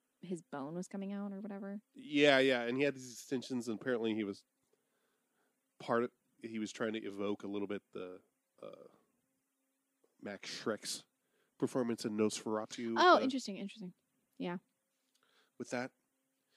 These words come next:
Speaker 1: Interesting.
Speaker 2: But
Speaker 1: Yeah,
Speaker 2: yeah,
Speaker 1: I
Speaker 2: there's
Speaker 1: only
Speaker 2: all
Speaker 1: noticed
Speaker 2: these tales of specifically him and Paxton just going the fuck to town,
Speaker 1: Yeah, yeah.
Speaker 2: being in character off hours.
Speaker 1: Yeah, yeah, just driving around.
Speaker 2: Yeah. Well, one of the,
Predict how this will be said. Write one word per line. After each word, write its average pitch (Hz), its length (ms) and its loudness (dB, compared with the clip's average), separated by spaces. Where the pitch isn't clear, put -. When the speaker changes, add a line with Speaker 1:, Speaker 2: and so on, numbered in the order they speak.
Speaker 1:
Interesting. - 320 -10
Speaker 2:
But 294 100 -8
Speaker 1:
Yeah, 330 220 12
Speaker 2:
yeah, - 60 12
Speaker 1:
I 359 80 12
Speaker 2:
there's 170 160 12
Speaker 1:
only 175 240 12
Speaker 2:
all 339 60 12
Speaker 1:
noticed 370 180 12
Speaker 2:
these 208 80 12
tales 202 360 10
of 131 380 6
specifically 226 760 6
him 196 280 12
and 135 120 10
Paxton 135 440 -4
just 120 260 -2
going 143 460 4
the 120 120 6
fuck 127 320 2
to 123 80 -2
town, 113 500 2
Speaker 1:
Yeah, 170 380 4
yeah. 165 180 4
Speaker 2:
being 156 160 10
in 147 80 8
character 120 720 6
off 113 400 2
hours. 101 480 2
Speaker 1:
Yeah, 233 200 6
yeah, 202 280 8
just 214 420 -8
driving 208 320 2
around. 190 480 -4
Speaker 2:
Yeah. 117 300 8
Well, 160 240 12
one 185 160 12
of 190 80 6
the, 156 60 -2